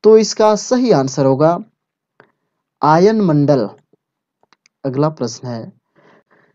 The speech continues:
संचार उपग्रह किस वायुमंडलीय स्तर में स्थित होते हैं? तो इसका सही आंसर होगा आयन मंडल।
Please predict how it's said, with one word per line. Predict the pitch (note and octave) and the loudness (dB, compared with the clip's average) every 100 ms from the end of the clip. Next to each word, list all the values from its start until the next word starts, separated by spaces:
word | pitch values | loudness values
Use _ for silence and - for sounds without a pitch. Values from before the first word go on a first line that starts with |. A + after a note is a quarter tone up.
| - | -6
संचार | F#3 F3+ A3+ B3+ C4+ | -2 0 4 4 2
उपग्रह | - F#3 D#3+ G3 A3 | 0 -2 0 0 0
किस | G#3+ B3+ C4 | -4 -6 -2
वायुमंडलीय | F3 E3+ E3 E3+ G3 G#3 G#3+ - | 0 2 0 0 0 2 0 -2
स्तर | D#3 F#3 F3+ | -4 -2 0
में | F#3+ G#3+ - | 0 -2 -6
स्थित | - - F#3 F#3 | -14 -6 -6 -2
होते | D#3+ C#3+ C#3+ F3 | -2 -2 0 0
हैं? | F3+ D3+ - _ _ _ _ _ F#3 | 0 -2 -6 _ _ _ _ _ 2
तो | G3+ | 2
इसका | G3 G3+ F#3 | 2 0 0
सही | F#3 A#3+ A#3 | 0 -2 0
आंसर | F3+ C3+ C#3 C3 | -2 -2 -6 -6
होगा | C3 D3+ D#3+ - _ _ _ _ - | 0 0 -2 -6 _ _ _ _ -2
आयन | C3+ D3+ F#3+ G#3 | 0 2 0 0
मंडल। | F3 C#3 C3+ C#3+ | -2 -2 0 -2